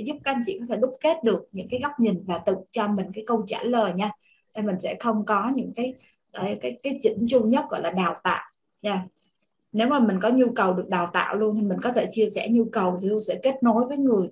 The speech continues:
chuyên đào tạo cho mình về cái này cả nhà nha. Ừ.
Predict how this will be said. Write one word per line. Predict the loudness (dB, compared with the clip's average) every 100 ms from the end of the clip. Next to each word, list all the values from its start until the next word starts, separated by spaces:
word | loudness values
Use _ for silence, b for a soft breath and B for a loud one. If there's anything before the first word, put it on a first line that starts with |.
| _
chuyên | 2 2 2
đào | -2 -2
tạo | -4 -6 -6
cho | -2
mình | 0 -2 -4 b b _
về | -4 0
cái | 2
này | 2 2
cả | -2
nhà | -4 -2
nha. | -2 -2 -6 _ _ _ _ _
Ừ. | _